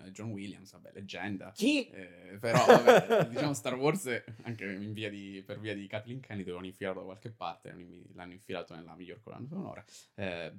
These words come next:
Speaker 1: Piccole donne e Jojo Rabbit ancora. E vince, ehm, Hildur, complimenti.
Speaker 2: I-, Hildur.
Speaker 1: Eh, quindi alla mitica Hildur. Passiamo ai grossi premi. Eh, partiamo con supporting actor, quindi, eh, miglior attore uomo non protagonista.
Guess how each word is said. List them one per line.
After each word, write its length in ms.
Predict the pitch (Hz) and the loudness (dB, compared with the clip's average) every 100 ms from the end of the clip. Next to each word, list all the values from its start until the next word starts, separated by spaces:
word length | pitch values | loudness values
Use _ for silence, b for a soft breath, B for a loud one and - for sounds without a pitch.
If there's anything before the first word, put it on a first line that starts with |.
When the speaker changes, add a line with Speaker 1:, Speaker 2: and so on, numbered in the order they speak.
| - | -6
Speaker 1:
Piccole 360 | 131 - 151 | -4 2 4
donne 380 | 160 110 98 92 | 4 2 0 -8
e 60 | 98 | -10
Jojo 260 | 98 82 82 | -10 -8 -10
Rabbit 380 | 78 73 - 80 | -12 -14 -18 -18
ancora. 400 | - - - - | -16 -16 -16 -12
E 80 | 127 | -6
vince, 440 | 110 92 92 - | -2 -2 -4 -12
ehm, 560 | - 85 - 65 67 55 50 - - - - _ - | -12 -14 -16 -18 -18 -20 -20 -20 -20 -20 -20 _ 0
Hildur, 600 | 120 101 98 107 98 101 | 2 2 0 -4 -4 -6
complimenti. 640 | 123 110 104 92 101 - | -8 -8 -8 -8 -12 -14
Speaker 2:
I-, 180 | 160 131 - - | -8 -8 -8 -4
Hildur. 480 | 156 110 107 95 87 | -2 0 0 -2 -4
Speaker 1:
Eh, 20 | |
quindi 280 | 92 92 92 | -10 -10 -10
alla 200 | 92 90 | -8 -10
mitica 520 | 95 95 90 82 - _ - | -12 -14 -10 -10 -10 _ -8
Hildur. 680 | 104 101 92 95 92 104 107 - | -4 -4 -6 -8 -6 -8 -10 4
Passiamo 420 | 160 - 196 160 | 4 4 0 2
ai 60 | |
grossi 600 | 123 117 - 113 104 101 98 | 0 -2 -6 -8 -8 -8 -8
premi. 380 | 92 87 87 98 _ _ - B B _ - | -12 -16 -20 -20 _ _ -20 B B _ -4
Eh, 280 | 117 110 107 | 2 2 2
partiamo 480 | 107 147 - 151 123 | 0 -2 0 0 0
con 360 | 123 127 117 - | -2 -4 -6 -10
supporting 540 | - 110 104 - 95 | -18 -14 -14 -14 -16
actor, 340 | 78 - - 90 110 | -16 -16 -20 -18 -16
quindi, 400 | - 110 95 95 92 | -8 -6 -6 -8 -12
eh, 180 | 95 | -12
miglior 260 | 101 120 127 | -8 -6 -4
attore 480 | 90 117 117 101 92 | -6 -6 -4 -4 -6
uomo 300 | 107 95 92 | -10 -12 -12
non 120 | 101 | -14
protagonista. 720 | - 156 175 113 95 - 82 | -14 -10 -8 -8 -8 -12 -14